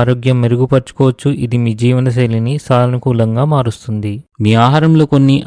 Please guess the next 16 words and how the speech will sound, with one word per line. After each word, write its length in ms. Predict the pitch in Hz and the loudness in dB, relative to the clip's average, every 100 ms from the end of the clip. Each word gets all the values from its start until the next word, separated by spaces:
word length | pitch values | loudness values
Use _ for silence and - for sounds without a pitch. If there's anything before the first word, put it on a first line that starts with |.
| 113 | 0
ఆయుర్వేద 500 | 113 135 143 143 139 135 | 0 0 2 2 2 0
విషయాలను 440 | 127 - 123 127 123 | 0 0 0 0 -2
కూడా 240 | 127 123 117 | 0 0 0
చేర్చండి. 580 | - 110 - 135 131 131 131 131 _ 117 | -4 -6 -2 0 0 0 -4 -8 _ 0
మీరు 260 | 113 123 127 | 4 4 2
అదృష్టం 440 | 113 120 147 - 160 | 0 0 0 4 4
యొక్క 200 | 151 143 143 - | 4 4 0 2
పూర్తి 280 | 135 139 | 2 4
మద్దతు 420 | 143 135 131 135 127 | 4 4 2 0 2
పొందుతారు. 680 | 131 127 123 127 123 127 131 - _ _ - | 2 2 2 2 4 4 2 -4 _ _ 0
మీ 120 | 113 | 0
ప్రణాళికలు 640 | 120 120 135 147 151 143 131 | 2 2 4 4 2 2 4
మంచి 220 | 127 123 | 2 2
ప్రయోజనాలను 760 | 127 127 123 120 113 110 117 147 180 | 0 2 4 4 2 2 4 4 4
అందిస్తాయి. 580 | 156 143 - 113 110 101 - _ | 2 0 0 0 0 -4 -8 _
ఉద్యోగస్తులు 640 | 110 117 160 156 - 147 | -2 2 2 2 0 2